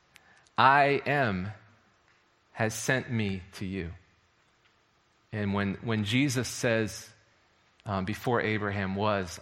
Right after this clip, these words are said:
I am," he's really pushing them into this reality that he is saying, "Before anything else, I am.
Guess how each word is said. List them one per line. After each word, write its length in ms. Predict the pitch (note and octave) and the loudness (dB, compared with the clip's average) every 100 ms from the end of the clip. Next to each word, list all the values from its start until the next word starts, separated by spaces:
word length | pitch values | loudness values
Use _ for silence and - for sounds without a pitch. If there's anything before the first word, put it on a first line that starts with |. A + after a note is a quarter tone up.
| A2+ | 0
I 180 | G#2+ | 0
am," 520 | G2+ G#2 A2+ F#2+ F2 E2 - - - _ _ | 2 0 0 0 -4 -10 -18 -20 -20 _ _
he's 320 | B2+ A#2 G2+ | -2 -2 -2
really 360 | B2 E3 D#3 A#2+ | 0 2 2 0
pushing 500 | - D#3+ - B2 G#2 | 0 0 2 0 0
them 380 | F#2 F2 F2+ - - | 0 -2 -6 -12 -6
into 320 | A2 G#2+ G#2+ | -2 -2 -4
this 240 | G2 F#2 - | -6 -6 -8
reality 600 | F#2 F2+ F#2 F2 F2 E2 | -2 0 0 -2 -4 -6
that 240 | F2+ F2+ | -6 -6
he 260 | - A#2 A2 | -6 -6 -4
is 440 | - F#2+ E2+ - - _ _ _ _ _ _ | -6 -8 -10 -16 -20 _ _ _ _ _ _
saying, 680 | - C3 C#3 A#2 G#2 G2 | -2 2 2 2 0 -2
"Before 680 | F2+ A#2+ - F3 G3+ F3+ - - - - _ _ | -4 -6 0 4 6 4 0 -10 -20 -20 _ _
anything 440 | C3+ F#3 F#3 D3+ C#3 | 0 2 2 0 4
else, 480 | C3+ A#2+ - - - _ _ - | 4 2 -2 -10 -18 _ _ -2
I 180 | G2+ G2 | 0 2
am. 360 | G2 F2 D#2+ | 0 -2 -4